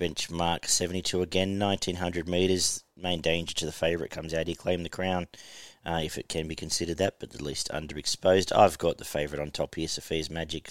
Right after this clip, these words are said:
Price has held up okay with the scratching. James McDonald again.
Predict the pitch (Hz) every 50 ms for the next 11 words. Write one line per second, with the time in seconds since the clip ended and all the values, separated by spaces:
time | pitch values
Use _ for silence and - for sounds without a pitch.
0 | - _ - 90 87 82 - - - - - 85 82 170 165 - - _ _ -
1 | - - - - - - - - - 92 90 - 98 92 95 92 95 95 - 101
2 | 92 - - - 98 95 - - - 101 98 98 95 87 - - _ _ _ _
3 | _ _ _ _ _ _ _ _ _ - 80 82 82 - - - - 92 98 95
4 | 87 90 82 - 101 98 95 92 90 82